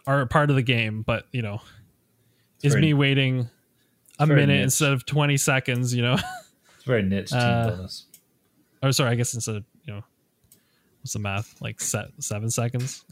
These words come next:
Speaker 1: I, I, if it, there's, anyway, I'm not gonna math conversions right now. Um, yeah, anyway, I think, I think it's an exciting civ. I think there's a lot you can do with it. Um,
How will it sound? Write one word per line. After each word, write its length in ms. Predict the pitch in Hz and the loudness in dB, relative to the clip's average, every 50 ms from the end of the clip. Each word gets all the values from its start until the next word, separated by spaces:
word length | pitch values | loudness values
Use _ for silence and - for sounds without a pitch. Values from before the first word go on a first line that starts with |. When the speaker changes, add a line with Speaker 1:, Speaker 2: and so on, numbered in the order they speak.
| - | -6
Speaker 1:
I, 60 | - | -6
I, 180 | 113 98 117 131 131 - | -4 -4 -4 -6 -4 -4
if 120 | 147 - | -2 0
it, 80 | 165 143 | 2 2
there's, 160 | 147 139 131 - | 2 0 0 -2
anyway, 260 | 117 110 104 95 92 104 _ - | -6 -8 -8 -8 -12 -14 _ -6
I'm 80 | - 135 | -4 -2
not 100 | 127 113 | -2 -2
gonna 200 | - 107 101 - - - _ _ - | -4 -6 -8 -8 -12 -18 _ _ -8
math 240 | 127 110 101 101 - | -6 -6 -6 -6 -10
conversions 440 | 110 101 98 101 101 104 101 104 - | -10 -10 -10 -10 -10 -10 -12 -10 -10
right 100 | 104 104 | -8 -8
now. 120 | 107 104 - - - - - - - - - _ - - 147 | -8 -8 -10 -12 -18 -20 -20 -20 -20 -20 -20 _ -2 0 2
Um, 500 | 147 147 147 147 147 143 143 139 135 - _ - | 4 4 4 4 4 2 2 0 -2 -4 _ 0
yeah, 300 | 196 240 220 139 113 - - | 2 2 4 4 0 0 2
anyway, 260 | 196 233 214 185 - - - | 2 2 2 2 -2 0 2
I 140 | 196 254 | 2 2
think, 560 | 262 - 311 285 262 247 208 - _ - - _ _ - - | 2 2 0 0 2 0 -2 -4 _ -20 -20 _ _ -8 0
I 80 | - 185 | 2 2
think 100 | 190 175 | 4 4
it's 80 | 165 156 | 2 2
an 60 | 143 | 0
exciting 380 | 123 - - 160 147 147 147 139 | 0 0 0 2 2 2 2 0
civ. 380 | - - 143 139 131 123 - - - | 0 0 0 0 0 -2 -6 -6 -4
I 60 | 127 | -2
think 100 | 127 127 | 0 0
there's 120 | 120 117 113 | 0 0 0
a 60 | 117 | 0
lot 240 | 110 110 110 104 - | 0 0 -2 -2 -4
you 100 | 113 107 | -6 -8
can 120 | - 110 101 | -6 -6 -6
do 100 | 104 104 | -4 -4
with 140 | 104 101 - | -4 -4 -4
it. 160 | 110 107 - _ - _ _ _ _ _ _ _ _ | -6 -6 -8 _ -20 _ _ _ _ _ _ _ _
Um, 540 | - 117 110 110 107 107 107 107 107 107 - | -2 0 0 0 0 0 -2 -2 -4 -8 -12